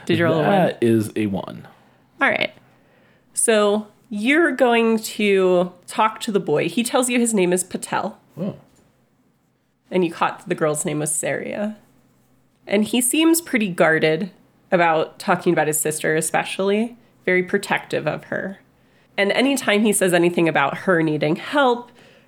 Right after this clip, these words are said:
Speaker 1: her needing to get to Cillian Basin,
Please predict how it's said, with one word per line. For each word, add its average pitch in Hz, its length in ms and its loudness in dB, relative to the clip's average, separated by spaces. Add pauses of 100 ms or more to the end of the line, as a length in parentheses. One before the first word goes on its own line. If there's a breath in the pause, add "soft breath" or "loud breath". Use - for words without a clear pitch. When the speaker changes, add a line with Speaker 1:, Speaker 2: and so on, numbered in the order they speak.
(260 soft breath)
Speaker 1:
her 202 140 4
needing 165 460 2
to - 160 -6
get 156 280 0
to 156 100 -2
Cillian 151 500 0
Basin, 175 800 2